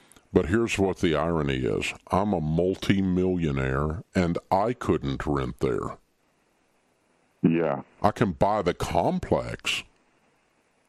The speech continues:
Speaker 1: but I couldn't rent there. You know, that's the irony of this ridiculous conversation. So,
Speaker 2: Exactly.
Speaker 1: um, so that just means that I can't do business with them. There's some people I can't do business with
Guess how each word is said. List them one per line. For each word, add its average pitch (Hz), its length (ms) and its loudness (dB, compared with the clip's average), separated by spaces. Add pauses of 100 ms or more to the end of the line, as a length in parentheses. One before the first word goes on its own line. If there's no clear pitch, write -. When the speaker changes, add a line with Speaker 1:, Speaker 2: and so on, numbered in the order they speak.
Speaker 1:
but 85 160 4
I 85 140 -2
couldn't 98 300 0
rent 98 420 0
there. 67 400 -4 (720)
You 80 140 0
know, 78 220 0
that's 98 320 0
the 85 180 2
irony 76 480 0
of 65 140 -2
this 71 240 0
ridiculous 76 680 0
conversation. 76 1000 -2 (120)
So, 76 460 0 (320)
Speaker 2:
Exactly. 78 580 0
Speaker 1:
um, 80 580 -2
so 85 380 2 (100)
that 110 220 2
just 113 240 0
means 90 500 2
that 87 280 2
I 87 160 0
can't 80 320 -2
do 80 120 2
business 98 460 0
with 76 140 0
them. 67 240 0
There's 95 200 2
some 127 260 0
people 110 440 0
I 90 180 2
can't 90 400 0
do 92 140 2
business 82 480 0
with 76 400 0